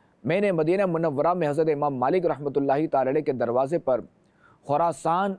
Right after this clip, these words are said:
یا مصر کے گھوڑے بندے دیکھے جو آپ کو بطور ہدیہ یعنی گفٹ پیش کیے گئے تھے۔ اس قدر اعلیٰ گھوڑے میں نے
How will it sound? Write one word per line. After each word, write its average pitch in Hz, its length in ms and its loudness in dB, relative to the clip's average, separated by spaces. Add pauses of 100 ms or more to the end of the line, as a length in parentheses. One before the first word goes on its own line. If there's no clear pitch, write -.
(120)
یا 151 160 2
مصر 160 440 -2
کے 170 220 0
گھوڑے 143 420 0
بندے 156 320 0
دیکھے 113 400 -2 (480)
جو 143 140 0
آپ 147 180 -2
کو 185 100 2
بطور 151 340 0 (120)
ہدیہ 143 260 2
یعنی 139 240 0 (120)
گفٹ 185 300 -2
پیش 156 260 0
کیے 185 220 2
گئے 120 120 2
تھے۔ 101 180 -4 (800)
اس 220 260 0
قدر 185 360 0
اعلیٰ 185 420 2
گھوڑے 160 300 2
میں 143 180 -2
نے 160 160 0